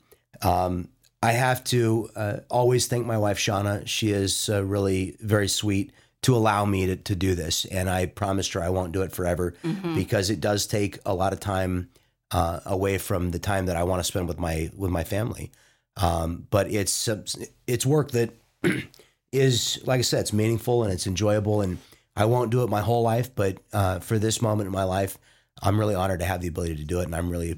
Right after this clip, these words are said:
Speaker 1: appreciate my wife for letting me do it.
Speaker 2: That's awesome. So I have to just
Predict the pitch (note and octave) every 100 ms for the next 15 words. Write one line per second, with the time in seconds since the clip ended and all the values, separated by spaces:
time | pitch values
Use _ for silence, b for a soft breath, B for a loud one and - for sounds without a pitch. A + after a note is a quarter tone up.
0 | - - C3+ A#2 A2+ F#2+ F#2+ F#2 F#2 F2
1 | F2+ E2 D#2 D2+ D2 C#2+ - _ _ -
2 | - F#3+ - F3 - - _ G3+ G#3+ F#3
3 | F#3 F3+ _ _ _ G#3 F#3+ F#3